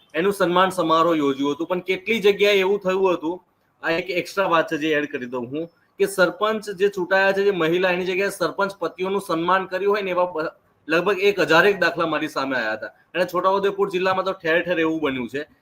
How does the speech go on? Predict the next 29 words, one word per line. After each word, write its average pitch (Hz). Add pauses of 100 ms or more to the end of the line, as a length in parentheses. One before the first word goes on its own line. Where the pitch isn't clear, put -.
(160)
કે 220
સરપંચ 226
પતિએ 233
જેનો 220
વિરોધ, 196 (220)
મતલબ 180
સરપંચ 196
પતિનું 214
બિરુદ 208 (340)
જે 214
નરેન્દ્ર 196
મોદી 196
આપ્યું 202
હતું 147
અને 185
કહ્યું 202
હતું 233
કે 208
ભાઈ 233
આવું 220
નહીં 220
ચાલે, 165 (380)
બરાબર, 214
એમનું 208
સન્માન 214
આ 214
ભાજપના 185
નેતાઓએ 180
કરેલું, 143